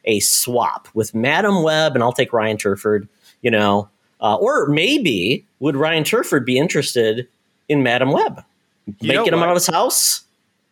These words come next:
Speaker 2: You know what? Ryan does have this very, like, omnipresent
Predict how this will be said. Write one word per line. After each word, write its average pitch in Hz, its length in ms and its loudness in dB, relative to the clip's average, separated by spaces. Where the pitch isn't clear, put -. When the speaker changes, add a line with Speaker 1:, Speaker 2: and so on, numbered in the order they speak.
Speaker 2:
You 143 100 -8
know 151 140 -2
what? 143 240 0
Ryan 160 460 0
does 139 240 -2
have 135 220 -2
this 135 160 -12
very, 127 360 -2
like, 117 280 -8
omnipresent 123 1200 -6